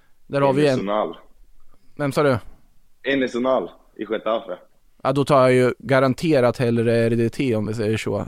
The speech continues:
Speaker 1: Eh,
Speaker 2: Jo, men jag tänkte vara lite andra ifall de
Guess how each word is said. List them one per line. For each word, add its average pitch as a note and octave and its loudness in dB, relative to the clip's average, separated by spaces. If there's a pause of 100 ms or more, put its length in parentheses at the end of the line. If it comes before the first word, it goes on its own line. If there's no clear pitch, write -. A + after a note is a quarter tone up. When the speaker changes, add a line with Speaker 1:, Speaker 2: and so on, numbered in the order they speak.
(120)
Speaker 1:
Eh, G#2+ -4
Speaker 2:
Jo, A2 -2
men G#2 -4
jag G#2+ -4
tänkte G2+ -8
vara G2 -2
lite G2 -6 (440)
andra F#2+ -2
ifall F2+ -4
de F2+ -8